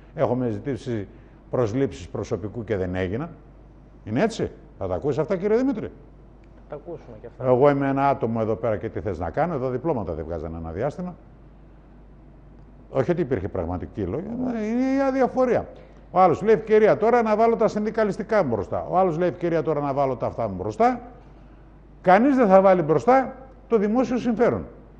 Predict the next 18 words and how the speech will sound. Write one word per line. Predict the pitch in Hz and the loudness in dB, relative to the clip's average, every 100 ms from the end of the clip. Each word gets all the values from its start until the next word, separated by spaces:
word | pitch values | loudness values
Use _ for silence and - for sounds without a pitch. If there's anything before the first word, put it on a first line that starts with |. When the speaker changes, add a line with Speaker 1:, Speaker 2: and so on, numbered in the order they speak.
| - - | -12 -2
Speaker 1:
Εγώ | 175 240 220 | 4 6 4
ξαναλέω, | - 190 196 196 131 | 2 -2 2 2 0
πιστεύω | 147 - 208 | 0 0 2
ότι | 202 180 | 0 -2
οι | |
υπουργοί | 151 156 180 | -4 -6 -2
έχουν | 208 190 175 | -2 -2 -4
τις | 151 | -8
καλύτερες | - 165 175 147 | -6 -4 -4 -6
των | 151 | -4
προϋποθέσεων. | 151 147 127 113 - | -6 -4 -6 -8 -6
Άστο, | - - 92 | -6 -6 -10
Σερίφ, | 95 87 82 | -8 -10 -10
το | 92 | -14
Χρυσοχοίδη, | - 78 85 80 127 | -14 -14 -10 -10 -8
άστον. | 110 98 | -10 -10
Αυτός | 101 165 139 | -10 -8 -8
είναι, | 156 | -10